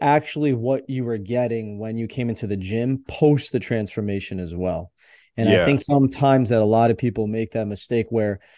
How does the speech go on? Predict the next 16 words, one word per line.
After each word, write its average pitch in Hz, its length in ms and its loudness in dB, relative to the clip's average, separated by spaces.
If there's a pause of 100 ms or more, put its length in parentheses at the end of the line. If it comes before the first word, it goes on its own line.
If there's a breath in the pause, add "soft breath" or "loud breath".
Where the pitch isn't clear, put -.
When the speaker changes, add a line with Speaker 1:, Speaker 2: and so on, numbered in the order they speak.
(100)
Speaker 1:
you 135 160 4
create 135 600 6
a 120 60 6
whole 143 460 4
new 131 360 0
service 123 540 -4
centered 123 380 -8
around 107 440 -6
this 104 120 -6
transformation. 107 960 -2
And 110 160 -4
as 107 160 -2
a 104 60 -4
byproduct 104 720 0
of 101 100 -2
that, 98 240 -4